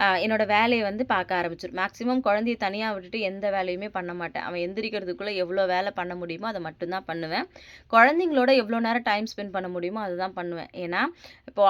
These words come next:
அவன் பக்கத்துலேயே உட்காந்து தான் என்கொயரிஸ் எது, எதுனாலும் அட்டெண்ட் பண்ணுவேன். சாரீஸ்க்கு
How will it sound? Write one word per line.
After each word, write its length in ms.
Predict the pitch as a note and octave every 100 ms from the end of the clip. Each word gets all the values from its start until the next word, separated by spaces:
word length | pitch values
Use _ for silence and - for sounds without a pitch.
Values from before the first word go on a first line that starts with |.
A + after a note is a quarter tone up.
| -
அவன் 240 | G#3 G#3+
பக்கத்துலேயே 460 | G#3+ G#3 A#3+ C#4 D4+
உட்காந்து 340 | C4 A#3+ A#3
தான் 200 | A#3+ D4
என்கொயரிஸ் 520 | A#3 B3 C4 B3+ A3+ A3
எது, 140 | A3
எதுனாலும் 460 | G#3 A3+ A3 G#3+ A#3+
அட்டெண்ட் 320 | G3+ G#3+ G#3
பண்ணுவேன். 400 | G3+ G3 G3 G#3+
சாரீஸ்க்கு 560 | G#3 G3 G3+ G3 -